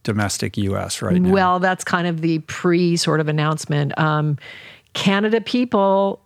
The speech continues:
Speaker 2: it looks like we are going to be able to open up shipping to you very shortly. So stay tuned. Um, you guys have been amazing. Um, I love the Canadian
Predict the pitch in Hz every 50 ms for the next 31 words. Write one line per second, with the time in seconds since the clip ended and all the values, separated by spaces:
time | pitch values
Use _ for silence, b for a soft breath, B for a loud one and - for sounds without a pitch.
0 | _ _ - 180 170 - 165 175 180 190 196 - - - 175 175 165 165 165 -
1 | 175 170 175 175 175 175 175 170 - - 165 165 170 156 165 165 175 170 165 170
2 | 165 160 160 165 156 151 - - 151 151 151 165 156 151 147 - - - - 151
3 | 147 - 156 156 151 - - 151 147 147 147 160 160 156 156 156 160 165 - -
4 | - 156 147 147 - - 147 147 147 143 - 147 - - 160 160 - 147 - -
5 | - - 180 175 170 170 180 180 - - - 170 160 156 151 147 147 151 160 180
6 | - - B B B B B B B B B B B - - 160 151 151 151 151
7 | 151 160 165 165 165 165 160 160 160 160 160 151 151 147 151 151 151 151 151 151
8 | 147 151 143 143 143 143 143 143 156 - - 143 147 143 143 143 143 139 - -
9 | 151 147 147 147 151 151 151 151 151 156 165 160 165 170 - - _ - 160 156
10 | 147 - 156 151 147 151 151 151 151 151 147 151 147 147 147